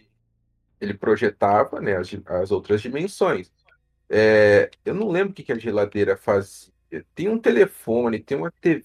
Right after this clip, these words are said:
V, tem um monte de objeto de poder e cada um faz um negócio diferente. Se eu não me engano, a, a, a T V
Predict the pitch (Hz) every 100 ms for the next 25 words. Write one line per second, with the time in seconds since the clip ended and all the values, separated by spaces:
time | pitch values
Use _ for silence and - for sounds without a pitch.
0 | - 107 104 98 104 _ _ _ - 175
1 | 175 214 269 165 143 117 113 107 - -
2 | 110 104 104 - 131 135 139 151 139 147
3 | 156 151 151 151 151 - 202 180 135 -
4 | _ _ _ 147 156 165 165 135 69 -
5 | 65 62 _ _ - 123 113 104 - 131
6 | - 131 123 - 120 120 113 110 107 101
7 | 98